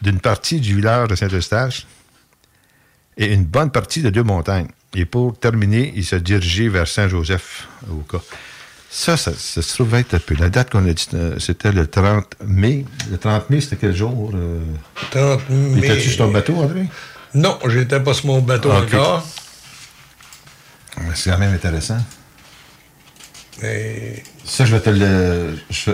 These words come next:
Speaker 1: je l'ai-tu envoyé, ça ?
Speaker 2: Non.
Speaker 1: Non, je t'ai pas dit. Ben non, je t'ai pas, non,
Speaker 2: Ça
Speaker 1: je t'ai pas
Speaker 2: tombait un lundi.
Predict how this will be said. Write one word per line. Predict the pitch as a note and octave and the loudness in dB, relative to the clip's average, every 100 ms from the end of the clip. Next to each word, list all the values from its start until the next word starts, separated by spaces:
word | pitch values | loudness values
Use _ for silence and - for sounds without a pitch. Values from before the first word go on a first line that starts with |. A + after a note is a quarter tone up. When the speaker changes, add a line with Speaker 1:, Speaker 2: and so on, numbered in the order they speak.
| - | -4
Speaker 1:
je | G2+ A#2 | 0 2
l'ai-tu | B2+ C3+ | 4 4
envoyé, | G3 C3+ C#3 G3+ | 2 2 2 -2
ça ? | F3 C#3 - - | -2 -4 -6 -4
Speaker 2:
Non. | C#3 E3 | 0 4
Speaker 1:
Non, | A#2+ | 4
je | C3+ | 4
t'ai | C3 | 2
pas | B2+ A#2 | 2 2
dit. | A#2+ | 0
Ben | F#2+ G2 | 0 0
non, | A2 A2+ | 0 -2
je | - | -4
t'ai | |
pas, | - E2+ F#2+ | -6 -6 -2
non, | F#2+ | -2
Speaker 2:
Ça | F2 - C3 | -2 -2 0
Speaker 1:
je | |
t'ai | C3+ | 4
pas | C3 | 4
Speaker 2:
tombait | C3 C#3+ | 4 4
un | C#3 | 4
lundi. | C3 B2 G#2 A#2+ | 4 2 2 0